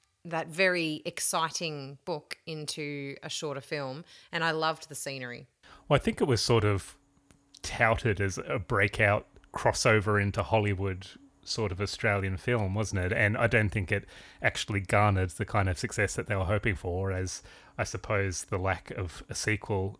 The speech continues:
Speaker 2: evinces. But, uh, it, it was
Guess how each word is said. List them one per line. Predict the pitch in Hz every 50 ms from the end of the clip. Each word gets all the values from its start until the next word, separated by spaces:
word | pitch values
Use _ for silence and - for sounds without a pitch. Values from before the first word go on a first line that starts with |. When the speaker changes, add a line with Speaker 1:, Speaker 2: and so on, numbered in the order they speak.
| _ -
Speaker 2:
evinces. | 101 95 113 107 107 - - 95 98 101 - - - - - - - - - - _ _ _ _ _ _ _ -
But, | - 110 110 - - _ _ _ _ _ -
uh, | 127 113 113 113 117
it, | - 131 - _ -
it | - 151 - _ _ _ _ - -
was | 160 160 160 - - - -